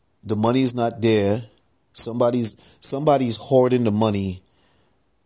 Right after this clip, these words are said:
you know, for budgetary purposes, because I guess, uh,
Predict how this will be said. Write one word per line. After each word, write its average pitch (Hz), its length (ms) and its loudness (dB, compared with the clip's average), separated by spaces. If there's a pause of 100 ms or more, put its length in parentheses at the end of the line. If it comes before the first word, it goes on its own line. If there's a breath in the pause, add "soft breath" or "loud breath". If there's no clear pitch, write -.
(180)
you 104 140 -6
know, 101 160 -4
for 104 160 0
budgetary 104 580 0
purposes, 95 800 -2 (140)
because 95 560 -4 (500 soft breath)
I 101 80 -4
guess, 113 460 0
uh, 95 460 -6